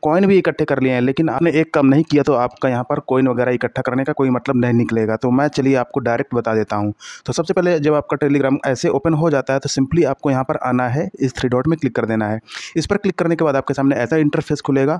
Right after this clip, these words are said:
यहाँ पर आपका नाम वगैरह प्रोफाइल खुल जाएगा। तो आपको डायरेक्टली सेटिंग में आ जाना है। सेटिंग में क्लिक करने के बाद दोस्तों यहाँ पर एक चीज़ गौर करने की ज़रूरत है कि आपका यहाँ पर अकाउंट का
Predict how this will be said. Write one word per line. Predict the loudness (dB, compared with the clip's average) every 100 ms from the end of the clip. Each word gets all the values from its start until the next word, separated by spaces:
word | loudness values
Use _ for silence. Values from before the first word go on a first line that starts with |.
| -2
यहाँ | -2
पर | -2 -4
आपका | -2
नाम | -2 0 0
वगैरह | 0 -2
प्रोफाइल | -2 -2 -2
खुल | -2
जाएगा। | 0 0 0
तो | -2
आपको | -2 -2
डायरेक्टली | -2 -2 0 0
सेटिंग | 0 0 0
में | 0
आ |
जाना | -2 -2
है। | -4 -6 -10 -16 -16 -6
सेटिंग | 0 2
में | 2
क्लिक | 0 0
करने | 0 2
के |
बाद | 2 2
दोस्तों | 2 2 2
यहाँ | 2 0 0 0
पर | 0 2
एक | 0 0
चीज़ | -2
गौर | 0 0
करने | 0 0
की | 0
ज़रूरत | 0 2 0
है | 0
कि | -2 -2
आपका | -2 -2
यहाँ | -2 -2
पर | -4
अकाउंट | -4 -2 0 0
का | 0